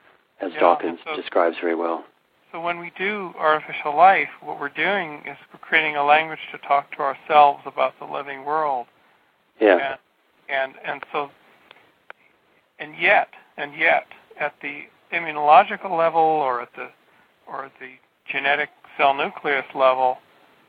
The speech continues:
Speaker 2: it's such a weird world. Uh, you know, it's like a zipper factory. It's so hard
Speaker 1: Yeah.
Speaker 2: to figure out. Spaghetti code is like a tangled,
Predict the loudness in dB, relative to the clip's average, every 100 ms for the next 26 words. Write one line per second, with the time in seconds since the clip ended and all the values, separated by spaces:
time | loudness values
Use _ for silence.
0 | -18 -18 -8 -4 -2 -2 -2 0 0 0
1 | -2 0 2 4 2 -2 -10 -20 _ _
2 | _ _ -18 -16 -18 _ _ _ -20 -20
3 | -20 -20 -18 -16 -12 -12 -10 -12 -12 _
4 | -20 -20 -20 -20 _ _ -20 -16 0 4
5 | 4 2 _ -12 -8 0 2 2 2 -8
6 | -20 -20 _ _ _ -16 -6 -2 0 0
7 | -2 0 0 2 -2 -6 -8 -8 -8 -8
8 | -10 -12 -12 -12 -8 -10